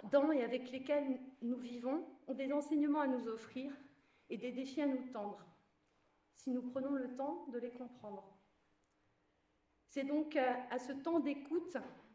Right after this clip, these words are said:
et de dialogue que nous allons nous attacher pour repenser ensemble ce qui pourrait être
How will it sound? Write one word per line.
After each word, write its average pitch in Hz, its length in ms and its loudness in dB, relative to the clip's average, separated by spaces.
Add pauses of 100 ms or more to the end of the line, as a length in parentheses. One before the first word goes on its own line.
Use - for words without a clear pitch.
(140)
et 247 80 -6
de 269 100 -6
dialogue 269 380 2 (160)
que 254 60 -6
nous 240 300 -4
allons 240 200 -2
nous 233 180 -4
attacher 254 580 -2
pour - 200 -4
repenser 277 440 0
ensemble 254 440 -2
ce 269 120 -8
qui 262 140 -10
pourrait 233 300 -2
être 262 340 -4